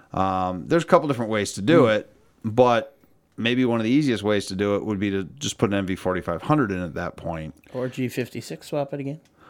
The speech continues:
Speaker 1: Well, that'd be cool, but then you're
Speaker 2: <laughs>
Speaker 1: looking at, uh, having to deal with,
Speaker 2: Oh, yeah,
Speaker 1: um,
Speaker 2: the
Speaker 1: the transfer
Speaker 2: clutch or
Speaker 1: case.
Speaker 2: something,
Speaker 1: Well, the
Speaker 2: wasn't
Speaker 1: transfer
Speaker 2: it?
Speaker 1: case
Speaker 2: Yeah.
Speaker 1: on the Land Cruiser is offset where your rear axle is offset.
Speaker 2: Oh.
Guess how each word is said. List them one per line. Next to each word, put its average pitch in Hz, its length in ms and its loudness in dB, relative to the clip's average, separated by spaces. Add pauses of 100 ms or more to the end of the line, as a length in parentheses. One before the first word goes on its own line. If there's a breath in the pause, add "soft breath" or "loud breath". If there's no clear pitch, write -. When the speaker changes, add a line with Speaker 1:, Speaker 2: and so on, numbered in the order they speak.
(140)
Speaker 1:
Well, 151 120 6
that'd 180 180 12
be 175 100 4
cool, 156 280 8
but 120 140 4
then 147 300 6
you're 143 160 6
Speaker 2:
<laughs> 135 100 8
Speaker 1:
looking 127 300 2
at, 117 360 4
uh, 107 360 0
having 117 340 2
to 98 100 -2
deal 113 340 4
with, 104 500 0
Speaker 2:
Oh, 127 160 2
yeah, 104 180 4
Speaker 1:
um, 104 60 -2
Speaker 2:
the 104 80 -4
Speaker 1:
the 104 100 -4
transfer 117 480 0
Speaker 2:
clutch 113 140 0
or 110 140 4
Speaker 1:
case. 110 120 -4
Speaker 2:
something, 101 420 -6
Speaker 1:
Well, 123 200 8
the 113 60 0
Speaker 2:
wasn't 113 80 -4
Speaker 1:
transfer 143 360 4
Speaker 2:
it? - 60 -2
Speaker 1:
case 117 320 4
Speaker 2:
Yeah. - 120 -6
Speaker 1:
on 110 200 0
the 101 360 0
Land 110 300 2
Cruiser 131 320 2
is 92 180 -4
offset 101 520 2
where 101 100 0
your 98 140 2
rear 101 180 2
axle 98 360 0
is 95 80 -4
offset. 110 420 4
Speaker 2:
Oh. 120 680 0